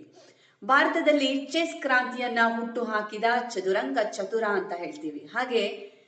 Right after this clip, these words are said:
ಚೆಸ್ ಆಟದಲ್ಲಿ ಜಾಣ್ಮೆಯ ನಡೆಯೊಂದಿಗೆ ಜಾಗತಿಕ ಮಟ್ಟದಲ್ಲಿ ಭಾರತದ ಕೀರ್ತಿ ಪತಾಕೆಯನ್ನ ಹಾರಿಸಿದ್ದು ವಿಶ್ವನಾಥನ್ ಆನಂದ್. ಇವರ ಬಳಿಕ ಈ ಪ್ರಶಸ್ತಿಯನ್ನು ಗೆದ್ದ ಎರಡನೇ ಭಾರತೀಯ ಆಟಗಾರ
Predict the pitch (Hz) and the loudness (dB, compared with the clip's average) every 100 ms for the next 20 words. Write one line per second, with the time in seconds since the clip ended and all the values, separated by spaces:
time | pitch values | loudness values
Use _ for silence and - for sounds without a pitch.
0 | _ _ - 269 269 269 247 247 233 233 | _ _ 4 4 4 4 2 2 2 4
1 | 233 - 220 220 277 285 269 247 220 214 | 2 0 2 4 2 0 0 0 0 0
2 | 214 202 208 247 240 - 196 226 277 277 | -2 -2 -2 -2 -2 -2 2 2 2 -2
3 | - 226 208 202 196 202 262 240 - - | -4 -6 -6 -6 -4 -2 -2 -4 -8 -16
4 | - - 208 233 269 294 277 262 247 254 | -20 -4 4 6 6 4 4 6 4 2
5 | 294 330 320 302 247 240 226 220 226 208 | 0 0 0 0 2 4 2 2 -4 -2
6 | 202 196 196 202 196 214 214 254 226 175 | -2 -2 -2 -2 -4 -8 -4 -4 -4 -4
7 | 214 - 226 208 185 175 190 - 165 156 | -6 -6 -6 -2 -2 -2 -6 -8 -8 -8
8 | 143 139 135 - _ _ _ _ _ _ | -8 -10 -12 -18 _ _ _ _ _ _
9 | - 294 302 277 247 302 359 294 262 254 | -4 2 4 4 4 4 4 4 4 2
10 | 277 311 285 262 262 262 254 233 226 226 | 0 2 4 4 4 0 -4 -4 2 2
11 | - 240 247 220 180 214 269 285 285 285 | 4 4 4 2 0 2 4 4 2 2
12 | 277 208 208 269 277 254 254 247 202 202 | 2 4 4 4 2 0 0 2 2 0
13 | 208 202 202 196 | -2 0 2 2